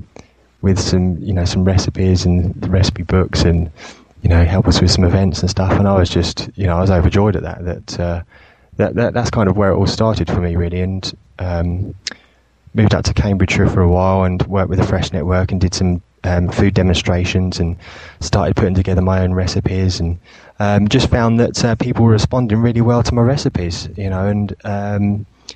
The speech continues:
all the time, again, I was, I was reading books and doing courses, um, w-, did a, went on a Chad Sarno weekend course, um, which was great. Um, worked with, uh, Matthew Kenny at the end of two thousand and six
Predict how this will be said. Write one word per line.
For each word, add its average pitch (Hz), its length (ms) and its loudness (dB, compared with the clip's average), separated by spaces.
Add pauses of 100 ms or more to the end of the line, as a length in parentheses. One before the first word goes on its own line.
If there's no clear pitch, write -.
(640)
all 123 120 4
the 107 100 4
time, 110 320 2
again, 107 260 2
I 104 80 4
was, 101 260 0
I 101 140 -2
was 101 320 0 (220)
reading 104 380 2
books 104 340 0
and 95 140 2
doing 98 240 2
courses, 101 760 2
um, 92 520 0
w-, - 380 -10 (120)
did 98 180 2
a, 92 360 4 (480)
went 95 180 2
on 92 100 2
a 92 60 2
Chad 101 260 0
Sarno 98 520 4
weekend 95 540 -2
course, 98 500 0
um, 87 300 -2
which - 180 -2
was 85 120 2
great. 92 360 0 (500)
Um, 90 640 -4 (640)
worked 95 420 0
with, 92 360 0
uh, 92 160 0
Matthew 95 340 0
Kenny 98 280 0
at 98 100 2
the 98 120 0
end 92 140 0
of 95 80 2
two - 160 2
thousand 95 320 0
and 92 80 0
six - 500 -4